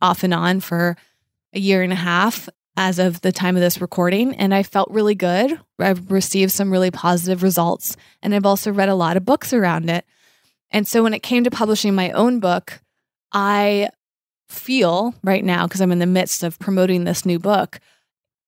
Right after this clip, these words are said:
I'm, uh, very afraid of people attacking me and telling me that the vegan keto diet is wrong. There's this fear in me that, that I'm gonna be publicly ridiculed because somebody disagrees with me.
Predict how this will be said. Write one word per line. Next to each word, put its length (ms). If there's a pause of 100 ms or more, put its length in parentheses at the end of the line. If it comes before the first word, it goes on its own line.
(120)
I'm, 280
uh, 100
very 440
afraid 400
of 100
people 320
attacking 680
me 180
and 100
telling 360
me 160
that 200
the 80
vegan 360
keto 360
diet 360
is 160
wrong. 480 (920)
There's 200
this 160
fear 360
in 140
me 220
that, 260
that 320 (220)
I'm 140
gonna 160
be 120
publicly 640
ridiculed 920 (460)
because 320
somebody 760 (220)
disagrees 680
with 160
me. 340